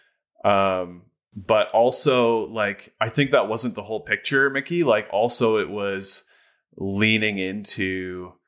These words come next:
the brand for the Daddy Got Coffee page, I think was really, um, a beneficial step that helped people identify with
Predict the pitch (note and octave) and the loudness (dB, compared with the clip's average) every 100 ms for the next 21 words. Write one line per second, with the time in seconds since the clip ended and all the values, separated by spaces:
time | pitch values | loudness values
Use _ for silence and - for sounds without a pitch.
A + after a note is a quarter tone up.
0 | _ _ _ G2+ E2+ F#2 F2+ F2 F2+ A2 | _ _ _ -2 -2 2 2 2 2 4
1 | C3 C3+ - - G2 G2 G#2 G2 G#2 F#2+ | 4 0 -8 -2 2 4 2 0 2 2
2 | G2+ G2 - G2+ - A2 A2+ A#2+ D3 D#3 | 2 -2 2 2 2 0 2 4 2 -2
3 | - _ _ _ _ _ - G#2 - G#2 | -14 _ _ _ _ _ -4 -2 0 0
4 | G2+ G2 F2+ G2+ G2 G2 F#2+ D#2+ - _ | 0 -4 -2 -2 0 -2 -4 -8 -16 _
5 | _ _ G2+ F#2 F2 E2 E2 D#2+ _ _ | _ _ 2 2 0 -6 -10 -14 _ _
6 | _ _ _ - F#2 G2 F#2+ A#2 G2 G2+ | _ _ _ -6 0 0 2 0 0 -2
7 | - - G2 F#2 - - F2+ D#2 - _ | -4 0 2 2 -2 -2 2 2 -2 _
8 | _ _ _ _ _ _ _ - A#2 G2+ | _ _ _ _ _ _ _ -4 -2 -2
9 | - B2 G#2 G#2+ E2+ F#2 D#2+ E2+ G#2 - | -4 -6 -2 0 0 -2 -8 -10 -6 2
10 | A2+ A#2+ C#3+ - _ _ - A#2+ B2 - | 2 2 -2 -10 _ _ -2 0 0 -2
11 | - | -16